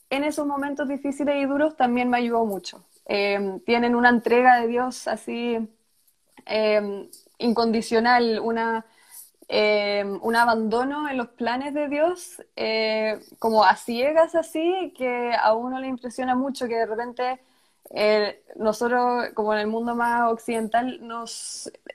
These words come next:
intentamos controlar mucho nuestras vidas. Em,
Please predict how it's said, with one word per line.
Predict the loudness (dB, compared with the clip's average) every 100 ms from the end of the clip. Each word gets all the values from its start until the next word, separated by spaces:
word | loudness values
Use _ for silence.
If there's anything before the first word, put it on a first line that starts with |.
| 0
intentamos | 0 4 6 4 4
controlar | 4 6 6 6
mucho | 4 2 -2
nuestras | -2 -2 -2 0
vidas. | -2 -4 -10 -20 _ _ _ _ -4
Em, | 4 6 6 4 0 -4 -4 -4 -4